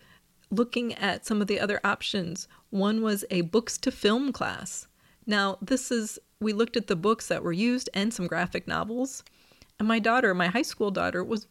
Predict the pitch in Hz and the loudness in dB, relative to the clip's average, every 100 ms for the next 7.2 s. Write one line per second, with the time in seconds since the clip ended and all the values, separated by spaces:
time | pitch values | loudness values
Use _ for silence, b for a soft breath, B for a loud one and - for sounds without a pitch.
0 | - 320 277 185 - 147 143 - 127 - | -2 0 2 0 -2 -4 -4 -8 -10 -8
1 | - - - - b b b - 240 262 | -8 -8 -14 -18 b b b 0 2 4
2 | 247 214 220 233 233 233 - 196 190 - | 2 0 0 0 2 0 0 -2 -2 -6
3 | _ _ _ 214 196 190 196 - 196 185 | _ _ _ 0 2 0 -4 -2 0 0
4 | 185 226 269 190 180 - 202 185 180 - | 2 2 2 0 -2 -4 0 0 0 -4
5 | - 190 180 175 190 - - - 214 190 | -4 2 4 4 0 -4 -4 -4 -4 -4
6 | 190 220 226 240 190 - - - 185 180 | -6 0 2 2 -2 -6 -8 0 0 0
7 | 180 | -2